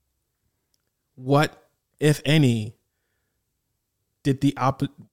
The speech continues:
what, what kind of opposition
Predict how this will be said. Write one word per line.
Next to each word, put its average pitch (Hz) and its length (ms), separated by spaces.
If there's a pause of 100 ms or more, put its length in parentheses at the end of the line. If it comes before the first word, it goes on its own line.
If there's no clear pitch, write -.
what, 139 480
what 160 340
kind 156 280
of 143 120
opposition 131 880